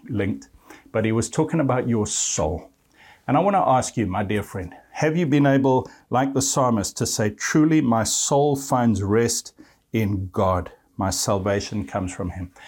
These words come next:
Have you come to the place where in your heart, you are not always trying to measure up?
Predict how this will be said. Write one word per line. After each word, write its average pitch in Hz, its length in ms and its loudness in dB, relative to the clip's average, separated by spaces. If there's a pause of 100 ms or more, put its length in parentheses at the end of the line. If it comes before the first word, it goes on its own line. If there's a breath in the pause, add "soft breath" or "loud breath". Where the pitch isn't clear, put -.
(160 loud breath)
Have 180 220 0
you 214 80 -2
come 170 260 0
to 147 100 -2
the 131 100 2
place 107 380 -4
where 117 180 2 (100)
in 143 160 2
your 160 240 2
heart, - 680 -4 (400 loud breath)
you 117 220 0
are 113 80 2
not 127 340 0 (120)
always 139 720 2
trying 139 640 0
to - 120 -8
measure 110 500 0
up? 85 200 -10